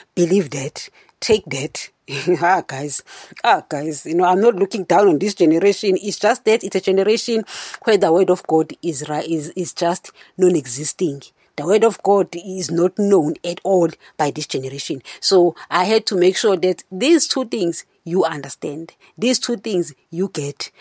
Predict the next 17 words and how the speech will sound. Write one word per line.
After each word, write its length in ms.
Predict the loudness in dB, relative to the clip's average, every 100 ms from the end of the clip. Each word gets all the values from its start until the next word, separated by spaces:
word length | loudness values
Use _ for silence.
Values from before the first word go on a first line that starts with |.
| _ -2
Jesus 480 | 0 4 2 2
has 140 | -4 -6
spoken 500 | -4 -2 0 -2 -2
so 320 | -2 0 0
much 240 | -2 -6
about 240 | -4 -4 -2
himself. 400 | -2 0 -2 -2
He 100 | -10 0
gave 300 | 0 2 0
so 260 | 2 2
much, 380 | 2 0 -2 -6 -10 -20 -6
so 260 | 0 2 4
much 300 | 2 0 -4
proof 320 | 2 2 2
of 100 | -2
things 480 | -2 -2 0 -2 -4 -10 -18 0
that, 440 | 4 4 2 -6